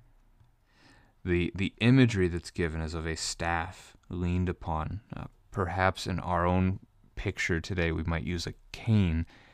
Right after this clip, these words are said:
instead. And so imagine if you had to use a cane to walk with because you just didn't have the balance anymore and you needed that support, but your cane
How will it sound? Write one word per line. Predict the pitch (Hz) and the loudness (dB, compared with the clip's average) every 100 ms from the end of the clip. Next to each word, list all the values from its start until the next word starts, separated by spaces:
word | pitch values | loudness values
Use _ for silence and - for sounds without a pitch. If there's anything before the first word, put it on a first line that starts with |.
| _ - | _ -4
instead. | 87 - 92 87 82 | -4 -4 -2 0 0
And | 82 | -2
so | 78 90 82 - - - | -2 0 -2 -4 -20 -8
imagine | 87 90 95 107 95 90 | -2 2 6 6 4 0
if | 82 | 0
you | 87 85 | -4 -2
had | 87 90 | 0 0
to | 85 | 0
use | 85 90 | 0 0
a | 82 - | -4 -10
cane | - 107 92 85 95 104 - - _ _ _ _ _ _ _ - | -4 0 0 2 0 0 -6 -20 _ _ _ _ _ _ _ -6
to | 92 | -4
walk | 82 98 127 127 85 | 4 8 8 8 0
with | 80 90 - | -2 -2 -6
because | 87 90 85 | -2 -2 -2
you | 85 | -2
just | 95 90 - | -4 -4 -2
didn't | 90 85 | 0 2
have | 90 85 | 0 0
the | 85 | -4
balance | - 98 120 107 - | 0 4 4 4 2
anymore | 87 80 80 82 | 0 0 0 0
and | 87 - | 0 -2
you | 90 90 | -4 -2
needed | 90 101 95 85 | 2 2 2 -2
that | 85 | -4
support, | - - - 139 120 95 - - - _ - - | -6 -12 -4 2 4 2 -4 -20 -20 _ -12 -4
but | 95 | 0
your | 92 90 | 0 -2
cane | - 120 117 113 110 | 0 4 6 8 4